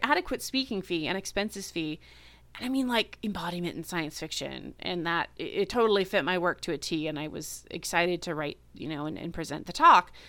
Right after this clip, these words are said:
which always helps. Uh, and this, and this was also why I chose to go to, I, again, this, I said, you know, I was in Spain.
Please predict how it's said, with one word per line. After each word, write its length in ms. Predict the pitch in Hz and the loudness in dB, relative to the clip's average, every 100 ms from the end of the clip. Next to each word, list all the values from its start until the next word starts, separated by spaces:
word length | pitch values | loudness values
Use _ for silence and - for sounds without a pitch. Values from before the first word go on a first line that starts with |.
| - - | -16 -4
which 160 | 349 339 | 4 6
always 240 | 294 240 | 6 8
helps. 440 | 370 220 170 - - - - - - - - - - | 10 10 8 -2 -14 -20 -20 -20 -20 -20 -20 -10 0
Uh, 380 | 254 247 247 - - | 4 4 4 2 0
and 100 | 262 | 2
this, 180 | 381 | 2
and 160 | 370 330 - | 4 2 4
this 240 | 302 320 | 2 2
was 140 | 320 | 6
also 200 | 311 349 | 6 6
why 140 | 277 233 | 2 2
I 60 | |
chose 240 | 226 254 226 | 2 -2 -2
to 100 | 226 | -2
go 200 | 214 208 | 0 0
to, 540 | 208 233 220 220 226 - | -2 -4 -2 -2 -2 2
I, 160 | 190 - | 2 2
again, 240 | 208 220 | -2 -2
this, 240 | 196 196 - | -2 -6 -6
I 160 | 190 180 | -8 -10
said, 420 | - - - 185 - | -12 -8 -6 -6 -6
you 80 | 190 | -4
know, 80 | 175 | -2
I 100 | 180 | -4
was 160 | 180 | -4
in 80 | 175 | -8
Spain. 380 | - 294 285 | 2 4 4